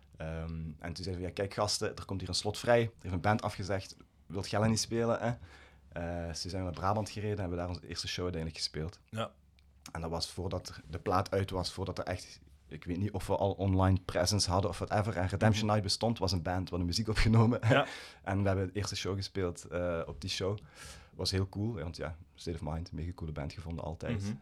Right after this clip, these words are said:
Speaker 1: Ehm, ook veel relevante gezichten in hardcore die toch ook wel interesse hadden of alleszins actief volgden, volgden wat die band deed. Eh, ook omwille van de mensen die erin zaten, die ook wat, wat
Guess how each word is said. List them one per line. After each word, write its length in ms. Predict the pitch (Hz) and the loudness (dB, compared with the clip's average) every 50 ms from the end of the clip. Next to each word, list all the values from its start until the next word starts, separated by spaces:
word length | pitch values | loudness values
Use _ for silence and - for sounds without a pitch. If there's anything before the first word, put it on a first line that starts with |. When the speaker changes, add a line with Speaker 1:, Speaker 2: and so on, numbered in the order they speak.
| - - | -12 -12
Speaker 1:
Ehm, 600 | - 76 76 76 76 76 76 76 76 76 76 76 73 - _ _ _ _ _ _ _ _ _ _ _ - _ _ - - - - | -10 -8 -6 -6 -6 -6 -6 -6 -6 -6 -6 -8 -10 -12 _ _ _ _ _ _ _ _ _ _ _ -20 _ _ -20 -20 -16 -8
ook 180 | - 85 82 - | -8 -8 -8 -8
veel 340 | - - 87 87 87 82 78 | -6 -4 -2 -2 -2 -2 -4
relevante 440 | 87 85 80 78 85 85 87 82 | -4 -4 -4 -4 -2 -4 -4 -4
gezichten 420 | 78 85 78 - 85 80 - - 67 | -4 -6 -4 -4 -6 -6 -6 -6 -6
in 80 | 82 | -6
hardcore 480 | 76 76 76 82 80 - - 82 78 76 | -4 -2 -2 -4 -4 -6 -8 -10 -10 -8
die 280 | 76 85 85 78 78 - - - - - _ - _ _ - - - _ - - - - _ _ _ _ _ _ _ _ - - | -6 -6 -6 -6 -6 -8 -14 -20 -20 -20 _ -20 _ _ -20 -20 -20 _ -20 -20 -20 -20 _ _ _ _ _ _ _ _ -10 -8
toch 140 | 92 80 | -6 -4
ook 140 | 80 98 - | -4 -4 -2
wel 120 | 98 87 - | -2 -2 -2
interesse 480 | 95 92 - 87 101 101 98 - - | -2 -2 -2 0 0 0 0 2 0
hadden 280 | 92 92 95 95 90 78 | 0 0 0 0 -2 -4
of 140 | 78 - - | -6 -6 -6
alleszins 300 | 90 92 - 95 - - | -6 -6 -6 -6 -6 -6
actief 300 | 90 - - 101 92 - | -6 -6 -4 -8 -8 -6
volgden, 360 | - 90 87 85 82 80 76 - | -6 -6 -6 -4 -6 -8 -10 -10
volgden 300 | - 85 85 90 87 92 | -8 -6 -4 -4 -4 -4
wat 100 | 87 80 | -4 -6
die 100 | 90 85 | -6 -6
band 260 | 76 87 85 82 76 | -4 -2 -4 -2 -2
deed. 400 | - 82 87 90 - - - - - - - - - - - _ - | -2 -2 -2 -2 -4 -6 -12 -16 -18 -20 -20 -20 -20 -20 -20 _ -12
Eh, 200 | 78 78 78 78 - | -8 -8 -6 -6 -6
ook 140 | - 82 80 | -8 -8 -8
omwille 180 | 87 85 85 78 | -6 -6 -6 -6
van 80 | 82 82 | -4 -4
de 60 | 80 | -4
mensen 280 | 78 80 82 - - 87 | -4 -2 -2 -2 -4 -4
die 80 | 80 | -6
erin 160 | 80 80 80 80 | -6 -6 -8 -6
zaten, 280 | 85 78 76 - - | -4 -6 -6 -8 -10
die 80 | - - | -12 -12
ook 80 | 78 76 | -10 -10
wat, 120 | 73 71 - - - | -10 -12 -12 -16 -16
wat 180 | - 69 71 71 | -12 -10 -12 -10